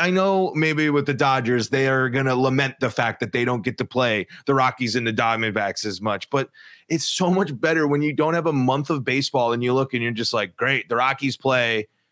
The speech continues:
a whole month of baseball and they finish," 'cause this was how the end of the season. You're burnt out from a really long, frustrating season as a Rockies fan. And then you finish with San Diego, San Francisco,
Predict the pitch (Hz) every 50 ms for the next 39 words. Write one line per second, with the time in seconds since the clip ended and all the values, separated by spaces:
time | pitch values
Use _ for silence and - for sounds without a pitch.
0 | _ _ _ - - - - - 151 160 180 190 180 170 165 156 139 147 131 104
1 | 131 127 120 110 - - 104 90 87 87 98 107 - _ _ _ _ _ _ _
2 | _ - - _ _ - 135 135 131 135 131 120 - - 151 156 156 151 147 -
3 | - - - - _ _ _ - - 143 135 135 135 180 185 185 196 175 143 175
4 | 175 170 170 165 165 165 160 156 - 220 226 165 107 - - _ _ _ _ _
5 | _ _ _ _ _ _ _ _ _ _ _ _ _ _ _ _ _ - 160 160
6 | 170 160 123 - 165 185 208 202 - 175 151 156 151 143 - - 147 139 131 120
7 | 120 113 101 - _ - 123 123 131 143 160 185 190 156 127 123 127 127 135 143
8 | 135 - 135 131 127 - - 139 135 131 127 - - 123 113 113 117 113 104 101
9 | 107 104 101 98 - 101 - - 98 95 92 - - - - - - - 147 151
10 | 160 165 151 - - 160 156 156 156 - - - - - _ - 120 113 - -
11 | - - 143 156 170 170 180 165 135 127 123 113 113 110 113 117 113 - - _
12 | - - - 135 127 131 127 113 - 139 135 - - 107 95 - - 113 98 92
13 | 92 92 90